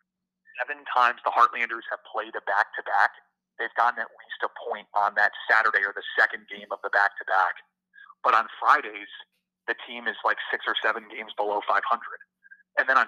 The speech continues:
Sundays, the team has been lights out the last three weeks. So I talked to Derek about it, our assistant coach, um, on the bus ride back. The thirteen, we had thirteen hours to chat about whatever we wanted. So we <laughs> chatted for a minute about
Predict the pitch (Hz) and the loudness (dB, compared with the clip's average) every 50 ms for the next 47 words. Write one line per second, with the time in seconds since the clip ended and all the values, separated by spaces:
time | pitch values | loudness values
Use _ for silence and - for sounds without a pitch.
0 | - - - 143 147 127 107 104 101 - 110 - - 123 107 107 101 - 110 107 | 0 2 2 2 4 4 2 0 0 -4 -8 -8 -8 -12 -12 -12 -8 -8 -8 -4
1 | 104 104 104 107 - - 110 107 104 - 101 101 104 101 101 - - 104 104 104 | 0 0 0 0 0 2 4 4 4 2 0 2 2 2 2 0 -6 -8 -8 -6
2 | - 117 113 - - - - - - _ _ _ _ _ _ _ _ - - - | -6 -8 -8 -8 -10 -14 -14 -14 -16 _ _ _ _ _ _ _ _ -6 0 2
3 | 123 117 110 110 - _ _ _ _ _ - 120 - - - 135 - - 123 - | 2 2 0 -2 -8 _ _ _ _ _ 0 0 0 2 2 2 2 2 -4 -2
4 | - 110 117 127 123 - 117 104 110 98 98 98 101 107 110 - - 104 98 98 | 2 2 4 4 4 2 0 -2 2 2 2 2 2 0 -4 -2 -2 -2 -2 -2
5 | - - 107 - - 101 - - 117 117 110 107 - - - - - _ _ _ | -4 -8 -10 -10 -10 -10 -4 -2 0 0 0 -4 -4 -4 -4 -6 -6 _ _ _
6 | _ _ _ _ _ _ 120 113 104 98 - _ _ _ - 120 113 107 104 - | _ _ _ _ _ _ 2 2 2 0 -2 _ _ _ -2 0 0 0 -2 0
7 | - 110 107 - 110 104 104 101 - 107 107 107 104 - - - - - - 117 | 0 0 0 2 2 2 2 2 4 4 4 6 4 2 0 -12 -12 -4 -4 -4
8 | 113 - - 127 - - 117 113 - - - 131 117 - - 113 110 107 107 104 | -4 -4 -10 -14 -6 -2 -2 -2 -2 0 -2 -2 -2 -2 -2 2 4 4 4 4
9 | 101 98 - - - - 113 107 107 104 107 104 101 104 107 104 - 101 98 - | 0 -6 -8 -10 -4 0 2 2 2 2 -2 -4 -2 -2 -4 -4 -4 -8 -18 -8
10 | - 110 107 104 104 - - - 107 104 98 - _ - - - - - - _ | -4 -4 -4 -4 -6 -14 -10 -6 -4 -4 -4 -6 _ -20 -20 -20 -20 -20 -14 _
11 | 120 117 - - 151 131 131 123 - - 117 107 110 110 - - 117 117 113 110 | -8 -4 2 2 2 2 2 -4 -4 -4 -2 -2 -2 -2 -4 -6 -2 -2 -2 -2
12 | 113 107 - 110 104 101 | -2 -2 0 0 0 0